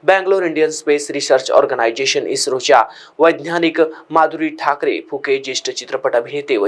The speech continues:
जीवन गौरव पुरस्काराचे मानकरी सुहास पळशीकर, कलर्स मराठी वाहिनीवरील इंद्रायणी धारावाहिकचे बालकलाकार व सत्कार मूर्ती राघव निलेश गाडगे यांच्या विशेष उपस्थिती राहील.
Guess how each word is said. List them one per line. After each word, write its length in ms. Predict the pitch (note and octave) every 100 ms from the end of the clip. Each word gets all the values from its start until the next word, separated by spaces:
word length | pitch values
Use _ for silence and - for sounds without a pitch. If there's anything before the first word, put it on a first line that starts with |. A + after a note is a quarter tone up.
| C3+
जीवन 260 | C#3+ C3+ C3+
गौरव 200 | B2 B2+
पुरस्काराचे 680 | A#2+ A#2+ A#2 C3 B2 B2 C3+
मानकरी 460 | B2 B2 - A#2 - - - -
सुहास 480 | - G3+ G#3+ A3
पळशीकर, 600 | - E3+ D3 D3+ D3 C#3+ -
कलर्स 440 | - C#3 B2+ - C3+ C3+ _ _ - - E3
मराठी 300 | F3+ F#3 F#3
वाहिनीवरील 580 | E3+ D#3 D#3+ D#3 D3
इंद्रायणी 460 | D3 D#3 C#3+ C#3+ C#3+
धारावाहिकचे 680 | C#3+ C#3+ C#3 C3+ D3 - C#3
बालकलाकार 760 | D3 C#3+ D3 C#3 - C#3 C3
व 60 | C3
सत्कार 440 | C#3+ - C#3 -
मूर्ती 340 | D3 D3 C#3+ F#2 - - - -
राघव 320 | F#3+ F#3+ G3
निलेश 280 | F3 E3+ D3+
गाडगे 300 | C#3+ C#3 C#3+
यांच्या 300 | C#3 B2+ C3
विशेष 360 | B2 B2 C3+ B2+
उपस्थिती 580 | A2+ B2 - - B2+ C3
राहील. 280 | C3 A2+